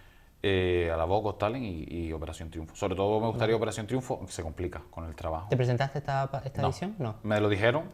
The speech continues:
Speaker 2: Vale.
Speaker 1: y yo ya lle-, llevaba un montón sin cantar, te digo, volví hace
Speaker 2: Poco
Speaker 1: mes
Speaker 2: para
Speaker 1: y
Speaker 2: el
Speaker 1: medio a la
Speaker 2: concurso.
Speaker 1: academia, para el concurso,
Speaker 2: Vale.
Speaker 1: literal. Y me reapunté a la academia justo porque dije, "Bah, que no voy a ir a la aventura, voy a hablar con Iván, mi profesor, y me apunto".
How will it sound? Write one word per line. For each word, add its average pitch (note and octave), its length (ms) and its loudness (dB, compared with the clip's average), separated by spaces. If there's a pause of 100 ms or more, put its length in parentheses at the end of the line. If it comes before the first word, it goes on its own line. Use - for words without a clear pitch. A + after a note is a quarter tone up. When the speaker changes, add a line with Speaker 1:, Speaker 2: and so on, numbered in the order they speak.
(140)
Speaker 2:
Vale. A2 160 0
Speaker 1:
y G#2+ 140 4
yo A2 580 8 (320)
ya G2 180 8
lle-, G#2 160 6
llevaba G2 280 6
un A#2 60 4
montón B2 200 0
sin B2 160 -2
cantar, A2+ 260 2
te C3 100 4
digo, A2 100 10
volví F#2 320 4
hace A2 720 4
Speaker 2:
Poco A#2 240 0
Speaker 1:
mes G#2+ 120 6
Speaker 2:
para A#2 60 4
Speaker 1:
y A2 40 2
Speaker 2:
el A2+ 40 6
Speaker 1:
medio B2 280 8
a G#2+ 40 10
la G#2+ 80 10
Speaker 2:
concurso. G#2+ 100 6
Speaker 1:
academia, A2 340 4
para A2 80 4
el G#2 60 -2
concurso, A#2 360 0
Speaker 2:
Vale. G#2+ 80 4
Speaker 1:
literal. G#2 380 2 (240)
Y A#2+ 100 4
me A2 180 8
reapunté G#2+ 440 8
a A2+ 80 8
la A#2+ 60 12
academia B2+ 480 8 (760)
justo - 420 4
porque - 280 0
dije, F2 140 0
"Bah, F2 100 -4 (100)
que F#2 80 -2
no E2+ 80 0
voy E2+ 140 0
a - 20 0
ir E2+ 100 0
a F#2 40 0
la G2 60 2
aventura, G2+ 280 0
voy E2+ 320 0
a F2 60 2
hablar F#2 240 0
con F#2 360 -4
Iván, F2+ 240 -2
mi C#3 80 -6
profesor, G2+ 360 -2
y - 20 -4
me G#2 100 -6
apunto". E2 280 -10